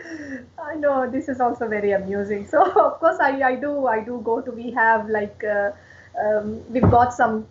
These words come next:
uh, groups and associations who do Women's Day and, uh, tea and, I mean, we have some groups I've attended, we've, uh, whenever my diary permits, actually. So from, from where,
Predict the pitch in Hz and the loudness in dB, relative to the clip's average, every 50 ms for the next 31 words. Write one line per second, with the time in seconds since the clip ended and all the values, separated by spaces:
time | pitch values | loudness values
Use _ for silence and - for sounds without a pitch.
0 | - 202 214 208 202 185 220 240 233 240 233 - - - 220 208 202 202 196 - | -4 -2 -2 -2 -2 -2 -4 -2 -2 -2 -4 -4 -4 -4 -2 0 0 0 0 0
1 | 220 202 196 - - 202 196 190 190 - 208 190 - - 208 196 185 202 202 180 | -2 -4 -4 -4 -4 -4 -4 -4 -4 -6 -8 -8 -6 -6 -8 -6 -4 -4 -2 0
2 | 196 190 190 190 190 185 - - - 208 185 180 185 180 180 180 180 175 190 190 | 0 2 2 2 0 -2 -6 -4 -2 0 0 2 0 0 0 2 2 2 2 0
3 | 190 190 196 185 185 180 180 180 180 - - 196 - - 214 202 196 190 185 180 | -2 -4 -2 0 2 2 2 2 -2 -4 -10 -12 -8 -4 -2 -2 0 0 0 0
4 | 175 175 180 175 220 220 226 220 208 208 202 185 202 196 185 - - - _ - | 0 -2 0 2 2 2 2 0 -4 -6 -6 -4 -4 -4 -4 -6 -10 -18 _ -12
5 | 170 185 190 190 - - - - - 202 196 - 202 190 185 185 185 180 180 180 | -8 -6 -6 -6 -6 -8 -8 -6 -6 -6 -4 -2 -2 -2 -2 0 -2 -2 -2 -6
6 | 185 190 185 180 180 180 180 180 185 180 175 175 180 180 180 180 - - - 214 | -6 -4 0 2 4 4 4 2 2 2 2 0 0 -2 -6 -10 -14 -14 -2 2
7 | 269 302 330 359 349 349 339 285 247 220 208 190 185 180 180 185 190 185 - 196 | 4 6 6 8 8 6 6 6 4 2 2 2 2 0 0 -2 -6 -8 -8 -8
8 | 185 175 180 190 185 - 196 156 160 - - 165 - 311 403 - - _ _ _ | -8 -8 -10 -12 -12 -12 -12 -12 -12 -14 -16 -14 -12 -12 -12 -12 -16 _ _ _
9 | _ _ _ _ - 226 208 202 196 196 196 190 - - 220 226 254 269 269 262 | _ _ _ _ -6 -2 0 0 2 2 0 0 2 4 4 6 6 4 4 2
10 | 254 254 240 - _ _ _ _ _ _ _ _ - 240 247 233 233 214 220 247 | 0 -2 -4 -10 _ _ _ _ _ _ _ _ 2 2 2 2 2 2 2 4
11 | 247 254 269 277 285 277 | 6 6 6 4 4 0